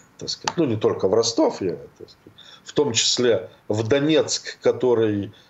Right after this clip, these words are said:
э, с российской территории, прямо приграничный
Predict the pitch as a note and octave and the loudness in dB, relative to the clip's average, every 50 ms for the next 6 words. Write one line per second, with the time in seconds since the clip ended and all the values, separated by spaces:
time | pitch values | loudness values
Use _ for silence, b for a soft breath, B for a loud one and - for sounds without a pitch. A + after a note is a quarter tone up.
0 | b _ - G#2+ G#2 F#2+ - - B2 B2+ B2+ - A3+ A3+ G3 - - F#3 E3+ F3 | b _ 0 0 2 0 0 0 0 2 2 2 0 0 0 0 0 0 0 2
1 | - E3+ D#3 D#3 D#3 D#3 D3+ C#3 C3+ B2+ A#2 B2 B2+ A#2+ A#2 A2+ A2+ - B2 A2+ | 2 2 2 2 2 2 2 4 2 0 2 2 2 4 2 2 0 0 -2 -2
2 | A2 A#2 A#2 A2+ A#2 A2+ A2 - - - G#2+ G2+ F#2+ | 0 0 0 0 0 -2 -4 -6 -8 -6 -6 -6 -6